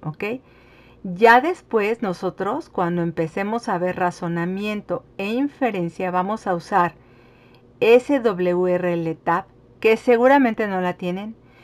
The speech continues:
S Q W R L Tab y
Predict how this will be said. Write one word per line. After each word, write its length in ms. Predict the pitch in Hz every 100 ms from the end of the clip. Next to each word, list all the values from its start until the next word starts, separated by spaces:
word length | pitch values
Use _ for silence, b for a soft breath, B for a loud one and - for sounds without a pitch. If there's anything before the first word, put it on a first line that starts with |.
| b b b
S 360 | 233 262 285
Q 200 | 277 233
W 420 | 220 208 185 170 170
R 160 | 170
L 200 | 160 160
Tab 320 | 151 190 214 247 _ b b b b
y 200 | 196 196